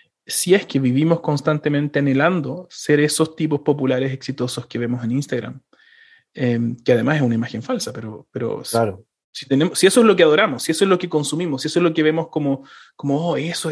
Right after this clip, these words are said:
Speaker 1: ahí, ahí deberíamos alabarlos", em,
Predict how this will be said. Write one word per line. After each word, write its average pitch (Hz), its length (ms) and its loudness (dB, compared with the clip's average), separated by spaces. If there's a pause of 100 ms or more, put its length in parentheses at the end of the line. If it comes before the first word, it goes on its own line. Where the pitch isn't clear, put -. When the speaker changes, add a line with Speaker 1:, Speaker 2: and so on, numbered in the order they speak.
Speaker 1:
ahí, 175 440 -2
ahí 160 180 0
deberíamos 170 500 2
alabarlos", 175 640 0 (640)
em, 131 720 -2